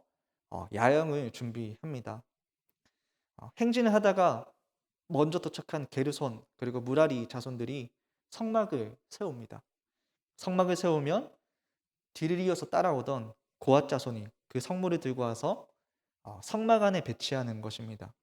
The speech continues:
어, 이렇게 이스라엘 백성들은 하나님의 인도하심을 따라서, 하나님의 명령을 따라서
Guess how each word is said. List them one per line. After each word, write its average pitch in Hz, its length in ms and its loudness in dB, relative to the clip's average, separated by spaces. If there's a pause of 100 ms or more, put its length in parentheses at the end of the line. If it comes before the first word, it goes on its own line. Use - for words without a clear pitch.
(1160)
어, 90 120 -8
이렇게 190 300 6
이스라엘 196 280 6
백성들은 165 760 0 (140)
하나님의 185 720 4 (320)
인도하심을 143 580 -2
따라서, 131 540 -6 (280)
하나님의 185 380 4
명령을 131 460 0
따라서 160 560 -2